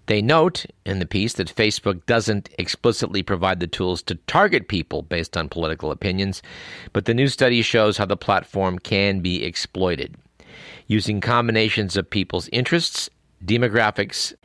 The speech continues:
and survey data, it's possible to direct campaigns at individuals based on their acceptance of ideas and policies.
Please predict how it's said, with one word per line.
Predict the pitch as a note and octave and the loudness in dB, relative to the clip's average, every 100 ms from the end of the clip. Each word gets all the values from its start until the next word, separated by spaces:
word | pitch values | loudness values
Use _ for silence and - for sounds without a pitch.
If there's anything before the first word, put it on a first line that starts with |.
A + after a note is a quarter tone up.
| _ - | _ -4
and | G#2 | -2
survey | - D3+ B2+ G2 | 2 2 4 2
data, | D#2 F2 D#2+ G2 - | 2 0 0 -2 -4
it's | G2 - | -8 -2
possible | - G#2+ A#2 G#2+ | 2 2 2 0
to | G2+ | 0
direct | F2+ G2 G2+ - | 2 2 0 0
campaigns | A2+ G#2 G#2+ G2+ F#2 | 0 0 0 0 0
at | F#2 | 0
individuals | G#2+ G#2 G#2+ G2 G2 | 0 0 0 0 -2
based | D#2 G#2 G2+ G#2+ - | -2 0 0 -2 -2
on | F#2 | -2
their | F2+ F#2 | 0 -2
acceptance | F#2 - F#2+ - G2+ - - | -2 -2 -2 -2 -4 -4 -6
of | G2 - | -4 -2
ideas | F#2 F#2+ F#2 F#2 F2 | 0 0 0 -2 -2
and | F2+ | -8
policies. | - G2 F2+ D#2+ - - - | 0 0 0 -4 -10 -12 -14